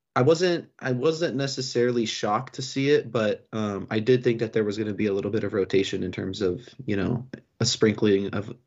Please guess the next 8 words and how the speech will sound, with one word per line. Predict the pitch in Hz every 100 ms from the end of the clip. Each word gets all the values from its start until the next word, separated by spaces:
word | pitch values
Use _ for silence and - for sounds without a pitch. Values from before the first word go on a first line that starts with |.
| -
one | 110 107
or | 101
two | 107 104
academy | - 101 95 98
players | - 98 - 85 -
in | 87 87
there. | 85 - -
But | 101 -